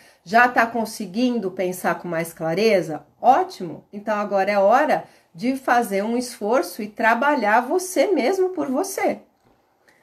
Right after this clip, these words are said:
né? É muito fácil a gente tomar remédio, só que ele não resolve, né? É o que acaba, a, a gente acaba de concluir. O remédio é bom, mas ele não faz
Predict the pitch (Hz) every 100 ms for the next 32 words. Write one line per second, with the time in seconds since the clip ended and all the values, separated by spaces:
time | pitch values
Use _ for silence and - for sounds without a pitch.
0 | - 202 269 - - - 269 330 403 -
1 | - 330 440 - 294 240 233 226 208 202
2 | 196 190 151 147 - - _ _ _ _
3 | - 240 226 247 226 220 226 240 240 202
4 | 175 - 175 _ _ 185 196 262 - -
5 | _ 190 185 185 - 220 220 202 - 214
6 | 202 214 - - 208 - - 196 214 214
7 | 202 - 208 208 226 233 254 254 302 269
8 | 175 - _ _ 208 208 208 190 180 214
9 | 220 196 220 277 466 - _ _ _ 247
10 | 233 233 247 262 277 269 330 427 - 262
11 | 262 294 427 - -